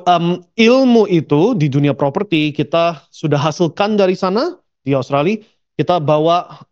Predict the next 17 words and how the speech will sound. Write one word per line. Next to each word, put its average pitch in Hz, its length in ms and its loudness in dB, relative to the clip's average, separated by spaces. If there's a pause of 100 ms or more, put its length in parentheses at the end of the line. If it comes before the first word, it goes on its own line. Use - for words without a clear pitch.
sukses 151 400 -6
itu 151 160 -2
ke 160 160 0
Indonesia 139 400 0
dan 143 160 -2
mulai, 143 480 0
eh, 123 720 0
apa, 151 480 -4
jalanin 131 480 -2
proyek 175 400 -2 (400)
di 151 320 -2
Indonesia. 143 480 -2
Dan 180 240 -4
itulah 208 800 -2
titik 170 320 -2
awal 156 400 2
kita 151 320 -4